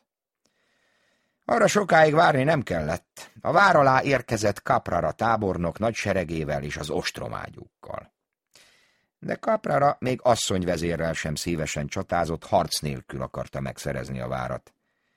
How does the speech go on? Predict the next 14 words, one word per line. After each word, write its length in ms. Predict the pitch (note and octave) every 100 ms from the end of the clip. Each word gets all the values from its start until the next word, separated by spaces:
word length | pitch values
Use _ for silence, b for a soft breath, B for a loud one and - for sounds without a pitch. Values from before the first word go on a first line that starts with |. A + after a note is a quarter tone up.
| _
Jól 340 | - G3+ B3 E3+
tudta, 640 | A2 G2+ _ A2 B2 - _
hogy 200 | - F#2
Zrínyi 560 | G2 F#3+ G3 C3+ A#2+
Ilona 380 | D3 C3 A2+ F#2+
két 300 | - D3+ A2+
gyermeke, 560 | E2 E2 D#2+ F2+ - G#2+
Juliánka 880 | D#2 D2+ D2+ D2+ D#2 D2+ D#2 - B2
és 220 | - D2+
Ferenc, 520 | - B1+ C2 G#2 B2 - _ -
ott 200 | A2+ -
van 140 | F2
a 80 | F2
várban. 560 | C#2+ - - - -